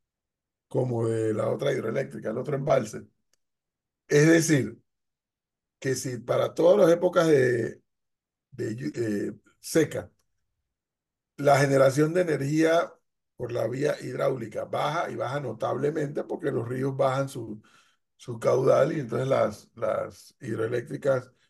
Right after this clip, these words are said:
no generan o generan muy poco.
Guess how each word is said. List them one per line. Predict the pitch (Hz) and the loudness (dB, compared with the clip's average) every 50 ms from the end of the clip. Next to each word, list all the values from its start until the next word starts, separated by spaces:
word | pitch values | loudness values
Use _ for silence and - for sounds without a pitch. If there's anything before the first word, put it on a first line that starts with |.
| _ _ _ _ _ _ _ _ - | _ _ _ _ _ _ _ _ -10
no | 147 139 135 135 147 139 | -4 0 2 4 4 4
generan | 156 160 156 156 160 165 170 170 | 4 4 4 4 4 2 2 2
o | 147 120 | 0 -4
generan | 117 110 110 - - 131 135 | -6 -6 -6 -6 -8 -8 -8
muy | 135 139 151 | -8 -10 -12
poco. | 147 - - 143 - - - - - - | -10 -8 -6 -6 -6 -6 -10 -16 -20 -20